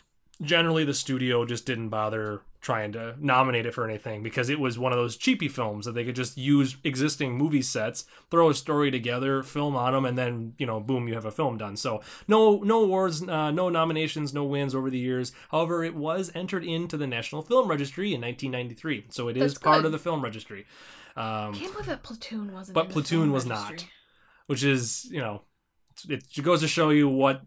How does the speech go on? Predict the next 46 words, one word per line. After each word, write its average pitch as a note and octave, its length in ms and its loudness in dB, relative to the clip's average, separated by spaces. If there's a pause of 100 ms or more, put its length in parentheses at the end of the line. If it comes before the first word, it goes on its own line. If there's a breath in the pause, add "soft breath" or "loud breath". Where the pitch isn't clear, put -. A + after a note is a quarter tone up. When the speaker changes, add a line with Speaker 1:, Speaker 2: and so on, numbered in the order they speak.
Speaker 1:
I, E3+ 280 4
again, F3 300 4
that's F#3 160 2
another F3+ 240 0
one C#3 100 2
of B2+ 60 0
those A#2 160 -4
things A#2 240 -6
where C3 180 -4
I C3 120 -2
would C#3+ 160 0
like C3 140 2
to C#3+ 120 -6
know, C#3+ 240 2
much C3+ 220 -2
like C3+ 140 0
why B2+ 200 0
we B2+ 100 -2
like A#2+ 180 -4
to C#3 80 -6
know A#2+ 140 -4
why A#2 200 -2
this A#2 180 -6
fi-, - 140 -10
why C3+ 240 0
these A#2+ 180 -4
movies B2 280 -2
are A2 100 -6
on A#2+ 120 -4
these C#3 220 -4
lists. E3+ 400 -6 (720)
I F#3 100 2
wanna F#3 200 4
know D#3 140 2
what D3 240 0 (480 loud breath)
constitutes D3 500 0
a C3 60 -4
film C3+ 240 -2
to B2 40 -4
be C3 140 -4
entered B2+ 320 -4
into B2+ 240 -2
the A2+ 100 -6
National A2 360 -6
Film G#2+ 200 -10
Registry, G2+ 440 -14